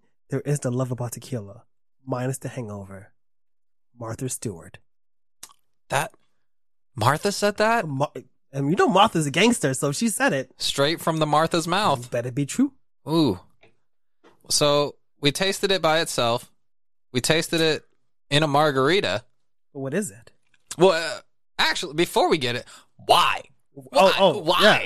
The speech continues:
Speaker 1: yeah. Okay, of course. Why? Why? Why? Uh, and, uh, you know, if you've been following, which you should, uh, you know that we're,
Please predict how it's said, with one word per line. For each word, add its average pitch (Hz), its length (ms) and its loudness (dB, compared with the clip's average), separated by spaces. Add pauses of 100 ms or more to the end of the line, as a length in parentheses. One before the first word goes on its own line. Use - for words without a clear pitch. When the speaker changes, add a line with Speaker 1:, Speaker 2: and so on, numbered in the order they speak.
(120)
Speaker 1:
yeah. 254 60 2
Okay, - 280 -4 (100)
of 220 140 -8
course. - 280 2
Why? 196 200 -2
Why? 185 280 -2
Why? 175 280 -4 (340)
Uh, 226 40 -4
and, 175 260 0
uh, 165 580 4
you 135 120 -6
know, 107 200 -12 (420)
if 160 100 -8
you've 180 80 -2
been 151 140 -2
following, 143 420 -6 (120)
which 156 240 -4
you 123 40 -10
should, 135 400 2 (240)
uh, 135 60 -8
you 139 160 -2
know 160 160 2
that 135 180 -2
we're, 151 340 -2